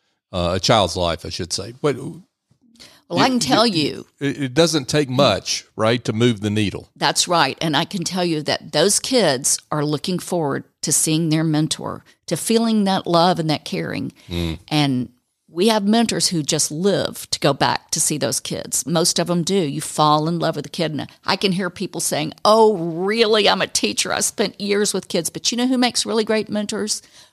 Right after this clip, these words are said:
Speaker 2: Retired teachers.
Speaker 1: Mm-hmm.
Speaker 2: 'Cause they miss that relationship with those kids.
Speaker 1: Sure.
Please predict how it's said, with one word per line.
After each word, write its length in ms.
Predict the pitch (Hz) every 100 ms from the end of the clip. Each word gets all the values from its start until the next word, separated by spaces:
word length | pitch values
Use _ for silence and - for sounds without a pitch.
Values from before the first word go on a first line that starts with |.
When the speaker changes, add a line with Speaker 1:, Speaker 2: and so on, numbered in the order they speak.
| _
Speaker 2:
Retired 560 | 160 - 151 143 147 -
teachers. 600 | 165 147 - 101 - - _ -
Speaker 1:
Mm-hmm. 240 | 98 82 92
Speaker 2:
'Cause 200 | 208 -
they 160 | 208
miss 360 | 202 208 220 -
that 200 | 190 -
relationship 600 | 170 170 - - 165 156
with 100 | -
those 180 | 147 -
kids. 460 | - 82 80 - -
Speaker 1:
Sure. 440 | - 107 113 139